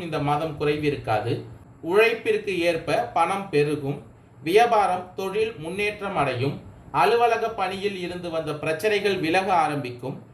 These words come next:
எதிர்பார்த்த இடமாற்றமும் பதவி உயர்வும் இந்த மாதம் கிடைப்பதற்கான வாய்ப்புகள் உள்ளன. குரு பகவானின் பார்வைகளால்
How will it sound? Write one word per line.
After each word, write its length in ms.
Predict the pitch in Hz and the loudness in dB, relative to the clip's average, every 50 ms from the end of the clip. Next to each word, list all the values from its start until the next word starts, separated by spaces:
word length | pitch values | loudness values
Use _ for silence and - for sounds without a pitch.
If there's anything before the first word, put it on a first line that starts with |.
| - - - - - | -20 -20 -20 -14 -8
எதிர்பார்த்த 680 | 156 170 175 208 185 - 180 175 165 - 175 160 160 170 | -6 -2 -2 -2 0 2 2 2 2 0 -4 -4 -4 2
இடமாற்றமும் 680 | 180 233 240 233 226 220 214 214 208 202 196 208 202 - 175 | 4 4 4 4 2 0 -2 -2 -4 -6 -4 -6 -6 -4 -4
பதவி 320 | 165 170 208 220 220 226 214 196 | -2 0 0 0 0 -2 -6 -6
உயர்வும் 360 | 196 185 185 180 180 196 190 | -4 -4 -4 -4 -4 -4 -4
இந்த 200 | 180 170 165 165 | -4 -4 -2 -2
மாதம் 360 | 156 156 165 165 175 180 170 - | 0 2 2 2 2 0 -2 -4
கிடைப்பதற்கான 680 | 165 165 165 160 160 160 156 147 143 147 139 135 127 | -2 -2 -2 -2 -2 -2 -2 -2 0 0 0 0 0
வாய்ப்புகள் 540 | 127 139 - 170 - - 170 160 160 160 151 135 123 | 2 0 0 0 0 -4 -4 -2 -2 0 0 0 -2
உள்ளன. 260 | 123 120 107 104 107 139 123 - - - - - - - - - | 0 -2 -2 -2 -2 -4 -4 -6 -10 -16 -20 -20 -20 -18 -12 -2
குரு 220 | 156 202 214 254 254 185 | 2 4 4 4 4 2
பகவானின் 580 | 214 190 202 196 185 190 190 180 190 196 196 190 - | 2 2 2 0 2 2 2 2 0 -4 -6 -4 -2
பார்வைகளால் 760 | 156 156 160 160 165 165 160 139 139 123 120 127 156 208 - | 0 2 2 0 2 0 -2 -2 0 0 0 2 0 0 -2